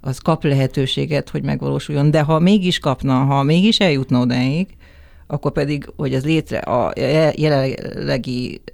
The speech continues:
szakmai gárdával, és a, hogy mondjam, a,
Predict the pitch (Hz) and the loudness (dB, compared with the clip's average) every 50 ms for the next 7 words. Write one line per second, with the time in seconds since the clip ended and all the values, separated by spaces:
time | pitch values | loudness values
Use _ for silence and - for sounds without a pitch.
0 | - - - - - - - - - - - 165 143 139 - - 127 127 123 117 | -20 -20 -20 -20 -20 -20 -20 -18 -16 -4 -2 -2 -2 -2 -2 -4 -4 -4 -4 -4
1 | 110 - - - - 131 135 127 131 131 143 147 151 175 175 165 160 143 131 131 | -8 -10 -14 -14 -12 -10 -6 -4 -2 -2 -2 -2 -2 -4 -4 -4 -4 -4 -4 -4
2 | 131 - 127 120 123 120 123 - - 135 147 139 - 143 131 120 117 117 - 117 | -6 -6 -6 -6 -4 -6 -6 -6 -6 -8 -8 -6 -6 -6 -4 -4 -4 -4 -4 -4
3 | 117 135 139 | -4 -6 -8